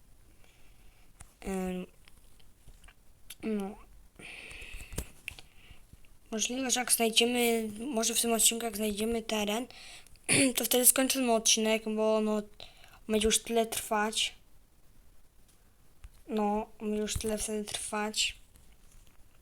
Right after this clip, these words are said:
że, no, ja po prostu nie wiem. <clears throat> Podróż ju-, już nasza trwa normalnie, widzowie, z cz-, z czte-, z trzydzieści minut, albo z dwadzieścia.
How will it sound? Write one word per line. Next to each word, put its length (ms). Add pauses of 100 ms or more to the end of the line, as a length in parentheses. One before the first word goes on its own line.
(560)
że, 140
no, 120
ja 120
po 100
prostu 340
nie 180
wiem. 220 (1120)
<clears throat> 100 (880)
Podróż 680 (180)
ju-, 280
już 260
nasza 280 (380)
trwa 320
normalnie, 300
widzowie, 380
z 120 (300)
cz-, 240
z 200
czte-, 420
z 40
trzydzieści 960
minut, 480 (540)
albo 180
z 60
dwadzieścia. 640